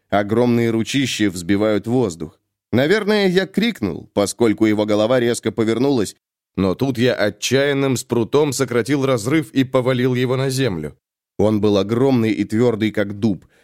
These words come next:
Я влепил ему правым плечом между лопаток, ощутив, как его тело хлыстом изогнулось вперёд, когда его колени зарылись в землю.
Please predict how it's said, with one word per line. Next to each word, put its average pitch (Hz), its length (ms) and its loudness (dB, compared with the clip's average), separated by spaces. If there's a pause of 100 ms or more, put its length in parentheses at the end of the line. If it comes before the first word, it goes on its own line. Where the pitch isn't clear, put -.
(100)
Я 160 160 6
влепил 175 400 2
ему 185 220 2
правым 170 440 2
плечом 160 420 2
между 151 320 2
лопаток, 147 580 0
ощутив, 107 480 0
как 117 200 0
его 110 200 2
тело 151 300 2
хлыстом 113 600 0
изогнулось 139 560 0
вперёд, 151 440 0 (220)
когда 107 260 0
его 90 200 2
колени 104 400 0
зарылись 95 480 0
в 98 100 -2
землю. 85 460 -2